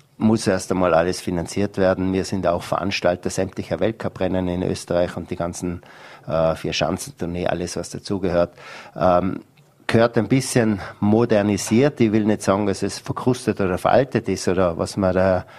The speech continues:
Schröcksnadel da übergeben hat. Es ist mehr als vorbildlich. Es ist ein Traum, wenn man eine Firma so übernehmen kann. Normal beim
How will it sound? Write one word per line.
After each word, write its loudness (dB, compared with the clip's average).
Schröcksnadel 0
da 2
übergeben 0
hat. 0
Es -4
ist -6
mehr 2
als -2
vorbildlich. -2
Es -8
ist -10
ein -6
Traum, 2
wenn 0
man 2
eine -2
Firma -2
so -2
übernehmen -2
kann. -6
Normal -2
beim 0